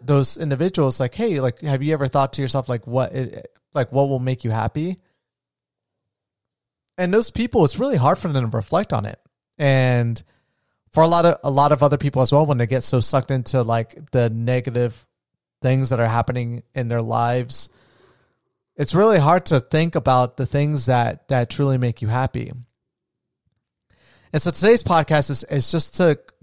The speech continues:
just the last couple ones have been pretty long. This one's gonna be pretty simple. I want people to, to take the time in this podcast to really think about what it is that makes them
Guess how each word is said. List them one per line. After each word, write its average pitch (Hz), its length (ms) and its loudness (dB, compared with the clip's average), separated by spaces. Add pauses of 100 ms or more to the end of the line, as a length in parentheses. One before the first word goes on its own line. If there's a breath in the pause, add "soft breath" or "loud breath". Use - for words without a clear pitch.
(140)
just - 400 -2
the 143 120 0
last 143 320 2
couple 139 240 0
ones 135 180 2
have 131 80 0
been 120 160 0
pretty 127 220 0
long. 123 240 0
This 160 160 -4
one's 202 160 -4
gonna 165 100 -4
be 139 100 0
pretty 120 220 -2
simple. 110 540 -4 (680)
I 156 60 2
want 214 220 4
people 208 220 0
to, 165 100 4 (160)
to 135 160 0
take 156 180 -4
the 160 80 -6
time 139 240 0
in 131 60 0
this 123 160 -2
podcast 120 480 0
to 123 60 -4
really 180 200 0
think 147 240 -2
about 123 400 2
what 135 400 2
it 139 200 -2
is 117 600 0 (720)
that 123 180 2
makes 120 300 -2
them 117 580 -4